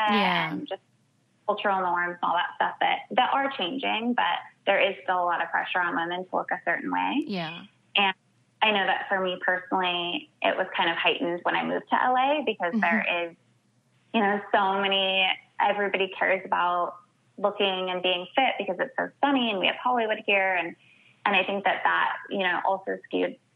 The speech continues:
Speaker 2: the perception of my own body
Speaker 1: Mm-hmm.
Speaker 2: and hard. And so, but it exists everywhere. And so I think, and, and I personally work solely with women, and this is something that almost all of my clients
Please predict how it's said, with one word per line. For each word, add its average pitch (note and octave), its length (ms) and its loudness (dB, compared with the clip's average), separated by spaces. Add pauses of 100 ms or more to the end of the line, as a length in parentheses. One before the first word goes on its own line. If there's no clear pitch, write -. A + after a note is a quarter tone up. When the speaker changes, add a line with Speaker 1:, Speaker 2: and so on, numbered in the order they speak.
Speaker 2:
the F#3+ 80 0
perception F3+ 500 -2
of F3 120 -4
my D3+ 220 0
own G3 120 -2
body A#3 500 0
Speaker 1:
Mm-hmm. G#3+ 120 2
Speaker 2:
and F#3 400 0 (840)
hard. F3 320 2 (180)
And G#3 280 -2
so, F#3 400 0 (500)
but B3+ 120 6
it B3 260 2
exists A3 360 -2
everywhere. - 680 0
And G#3 260 -2
so F#3+ 380 2 (500)
I A3+ 220 4
think, D4 340 2 (1000)
and, G#3+ 160 2
and G#3 120 2
I G#3+ 280 0
personally G3+ 360 -2
work F3+ 240 0 (520)
solely G3 300 4
with E3 180 -2
women, E3 360 0
and F3+ 120 -2
this F#3 220 -4
is - 60 -20
something F3+ 440 0
that E3+ 240 -2
almost B3 340 2
all F#3 160 2
of F3+ 100 -4
my F3 120 0 (100)
clients F3 360 -2